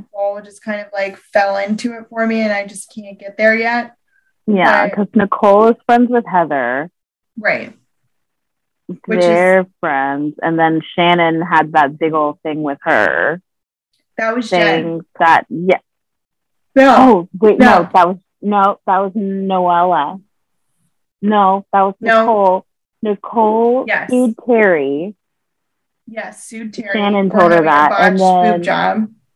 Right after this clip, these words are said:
Speaker 2: Mm-hmm.
Speaker 1: And then
Speaker 2: And that
Speaker 1: Heather just came in ready to play.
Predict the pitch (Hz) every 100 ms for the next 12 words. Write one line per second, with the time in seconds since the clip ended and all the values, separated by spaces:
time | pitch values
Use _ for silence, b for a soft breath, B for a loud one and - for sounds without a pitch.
0 | _ 220 214 240 247 415 - _ _ _
1 | _ _ _ _ _ _ _ _ _ _
2 | _ 226 220 214 196 180 196 190 233 -
3 | - - 208 202 214 214 220 226 214 202
4 | - 202 190 185 190 - - 214 - 220
5 | 208 196 175 170 175 180 214 _ _ 208
6 | 190 190 185 202 202 220 - 131 175 165
7 | 185 202